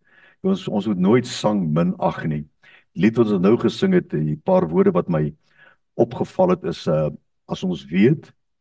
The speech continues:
wat ons kan doen met Jesus in my." En dan was daar iets anders ook wat ons van "Hef jou hande op na bo." Al wat jy moet doen is om te glo. Dit is om te glo.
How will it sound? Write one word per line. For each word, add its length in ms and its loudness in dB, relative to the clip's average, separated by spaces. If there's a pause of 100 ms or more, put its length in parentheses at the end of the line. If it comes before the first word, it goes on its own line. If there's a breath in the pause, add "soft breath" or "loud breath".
(920)
wat 160 0
ons 240 -2
kan 220 0
doen 180 2
met 180 2
Jesus 400 -2
in 160 -8
my." 240 -14 (1500)
En 200 -6
dan 160 2
was 160 0
daar 120 -4
iets 200 -8
anders 300 -2
ook 220 -2
wat 240 -2
ons 320 -6
van 180 -6
"Hef 200 -4
jou 140 -2
hande 200 -2
op 180 -6
na 120 -4
bo." 360 -2 (400 loud breath)
Al 160 2
wat 160 2
jy 80 2
moet 180 4
doen 400 4 (460)
is 220 -2
om 280 -4
te 120 -4
glo. 640 -10 (1400 soft breath)
Dit 180 0
is 140 4
om 160 4
te 100 2
glo. 640 0